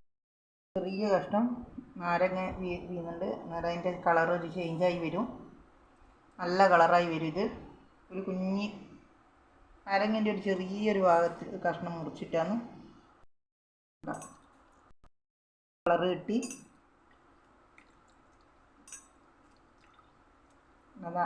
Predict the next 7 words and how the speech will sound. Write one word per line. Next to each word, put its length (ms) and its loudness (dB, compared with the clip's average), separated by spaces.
ആ 40 4
ചെമ്പരത്തീനെ 720 2
നല്ല 260 2
ശരിയായ 720 8
ഒരു 120 2
റെഡ് 440 2
കളറായിട്ട് 540 4